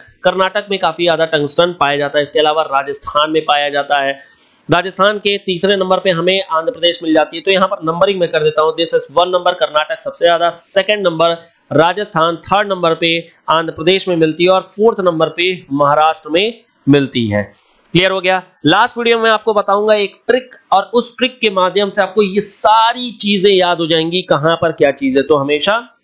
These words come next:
video को continue बनाए रखिए, देखते रहिए। Lastly आपको एक trick मिल जाएगी और उस trick के माध्यम से आप पूरे के पूरे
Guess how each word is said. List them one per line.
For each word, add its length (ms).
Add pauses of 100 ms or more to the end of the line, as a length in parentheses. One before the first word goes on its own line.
(340)
video 240
को 120
continue 440
बनाए 260
रखिए, 340
देखते 340
रहिए। 320
Lastly 460
आपको 240
एक 180
trick 180
मिल 140
जाएगी 240
और 60
उस 180
trick 140
के 100
माध्यम 360
से 120
आप 100
पूरे 420
के 120
पूरे 480